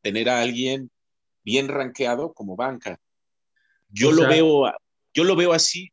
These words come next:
Speaker 1: Si la idea de los Dolphins es quedarse con Tua, creo que, creo que claramente que Brissett es su banca y a lo mejor, pues, un,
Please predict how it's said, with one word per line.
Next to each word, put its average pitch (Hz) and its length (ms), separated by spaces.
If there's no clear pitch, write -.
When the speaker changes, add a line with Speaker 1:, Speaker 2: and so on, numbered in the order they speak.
Speaker 1:
Si - 220
la 135 100
idea 165 200
de 175 120
los 127 240
Dolphins 143 440
es 135 120
quedarse 139 320
con 107 220
Tua, 151 440
creo 131 220
que, 131 200
creo 139 260
que 135 160
claramente 131 500
que 120 140
Brissett 113 440
es 135 240
su - 500
banca 185 500
y 175 120
a 131 40
lo 120 120
mejor, 151 600
pues, - 260
un, 139 300